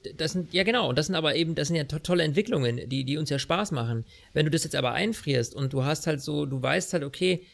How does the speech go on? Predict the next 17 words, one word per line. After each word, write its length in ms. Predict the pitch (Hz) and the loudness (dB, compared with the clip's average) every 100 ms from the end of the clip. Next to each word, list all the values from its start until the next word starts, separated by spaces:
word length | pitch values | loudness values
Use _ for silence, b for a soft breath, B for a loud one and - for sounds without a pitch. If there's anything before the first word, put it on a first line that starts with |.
| b _ - | b _ 0
äh, 340 | 147 143 135 | 4 4 4
der 180 | 139 139 | 2 2
Red 180 | 165 - | 0 2
Bull, 160 | 165 | 2
der 160 | 156 131 | 2 2
wird 160 | 165 | -2
eben 280 | - 156 160 | -2 -2 0
die 100 | 151 | 0
nächsten 680 | 143 160 - - 175 175 170 | 0 0 -2 -2 0 0 -2
drei 240 | - 135 170 | -2 4 6
Jahre 400 | 151 156 170 175 | 6 2 0 0
mit 260 | 165 156 | 0 -2
fünfzig 400 | - 185 - 170 | 0 -2 -2 -4
P 100 | - | 2
S 140 | 170 143 | 2 4
weniger 360 | 190 208 139 113 | 2 4 2 0
fahren. 320 | 113 110 | -4 -4